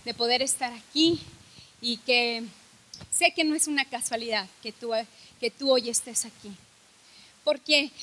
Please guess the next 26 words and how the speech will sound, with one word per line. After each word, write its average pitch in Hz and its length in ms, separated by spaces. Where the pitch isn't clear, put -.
no 339 200
hay 392 100
casualidades 269 920
para 214 280
Dios. 185 520
Sé 269 280
que 269 220
Él 269 280
tiene 285 260
sus - 280
planes 277 760
trazados 240 600
perfectamente 233 1080
y 285 120
que 285 200
si 285 180
tú 349 200
hoy 349 220
estás 330 360
aquí, 294 480
Él 254 160
quiere 277 240
que 262 100
escuches - 560
esta 226 240
palabra. 202 540